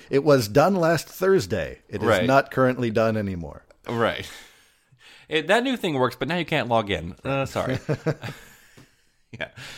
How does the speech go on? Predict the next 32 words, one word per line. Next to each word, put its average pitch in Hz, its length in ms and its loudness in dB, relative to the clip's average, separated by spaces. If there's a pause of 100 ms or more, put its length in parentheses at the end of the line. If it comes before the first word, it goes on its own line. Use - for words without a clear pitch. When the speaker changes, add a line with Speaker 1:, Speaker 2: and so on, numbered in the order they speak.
(180)
Speaker 2:
So, 104 440 0
uh, 101 320 4
you 127 140 0
want, 156 200 2
you 156 60 -4
wanna 165 120 -2
start 151 220 -2
small, 123 320 2
and 113 120 -4
you 113 80 -6
wanna 113 320 -2 (160)
keep 202 240 -8
it 170 80 -6
small, 120 500 0 (320)
um, 101 540 -2 (240)
and 110 120 -4
make 117 160 -2
sure 123 140 -8
that 107 220 -10
everything 101 400 -8
functions 151 500 -8
before 120 340 -10
you 104 160 -8
go 95 300 -6
about 90 300 -8
adding 85 420 -12
new 90 300 -12
things, 80 480 -16
new 87 160 -14
features 90 460 -18
to 90 180 -12
it. 90 140 -14